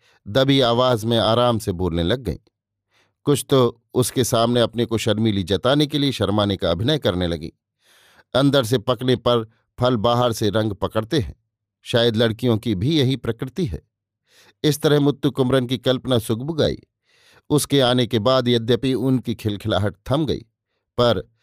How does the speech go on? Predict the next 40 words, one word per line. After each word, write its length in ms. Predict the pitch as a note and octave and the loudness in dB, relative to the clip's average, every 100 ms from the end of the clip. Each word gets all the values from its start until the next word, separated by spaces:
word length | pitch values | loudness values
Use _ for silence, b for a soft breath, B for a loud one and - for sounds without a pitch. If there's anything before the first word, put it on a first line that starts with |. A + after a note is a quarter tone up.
| _ - | _ -4
होठों 280 | C3 C#3+ B2+ | 0 2 2
में 120 | B2+ | 2
मुस्कुराहटें 680 | A#2+ A#2 - A2+ G#2+ A2 G#2+ | 2 0 0 0 2 0 -2
तैरती 340 | F2+ A2 F#2+ C#3+ | -2 -2 -2 -2
रहीं 280 | C#3 B2+ A#2 | -2 0 2
और 180 | G#2 | 0
बातें 380 | F2 F#2+ F#2 E2+ | 2 -2 -2 -6
जारी 280 | E2+ A2 C#3+ | -2 -4 -4
रहीं। 220 | G#2+ C#2 - _ _ b b b b | -6 -10 -16 _ _ b b b b
ये 140 | A#2+ C#3+ | -2 0
देखकर 380 | C#3+ C#3+ - C3+ | 2 0 0 0
मुत्तु 300 | C3+ C3 C3+ | 0 -2 -2
कुमरन 320 | C3 B2+ B2 | 0 0 0
को 120 | C3+ | 0
यों 220 | A#2 D3+ | 2 2
लगा 320 | B2+ A2+ C3 - _ _ _ | 2 2 -2 -4 _ _ _
कि 100 | C#3 | -2
वे 100 | C#3 | 2
उसके 300 | C#3+ C3 - | 4 2 -2
लिए 200 | C3 C3+ | 0 2
आधी 360 | C3 A#2+ B2 C3 | 4 2 2 2
हंसी 300 | A#2 A2+ B2 | 0 -2 -6
सुरक्षित 480 | - G#2+ G#2 A2+ E2 | -2 -2 -2 -6 -4
रखे 280 | G2+ D3+ C3+ | -4 -2 -2
हुई 200 | A2 F2 | -2 -4
हैं। 220 | D2+ A1+ _ _ _ _ _ _ b b b b - | -8 -12 _ _ _ _ _ _ b b b b -2
उसमें 320 | D3 D3+ D3 | 0 2 2
से 120 | D3 | 0
कुछ 260 | D3 C3+ D3 | -2 0 0
एक 180 | C3 | -2
के 100 | - | -2
होंठ 280 | B2 A#2+ B2+ | 0 2 0
सुंदर 300 | - B2+ D#3+ | -2 -2 -2
थे, 160 | - - - _ - | -4 -12 -12 _ -6
कुछ 200 | C3+ D3+ | -2 0
एक 120 | C#3 | 0
के 100 | C3 | 0
नेत्र 360 | B2 D3 D3 D#3 | 2 0 -2 -4
सुंदर 340 | C#3+ A#2 E2 | -2 -2 -4
थे, 140 | - | -4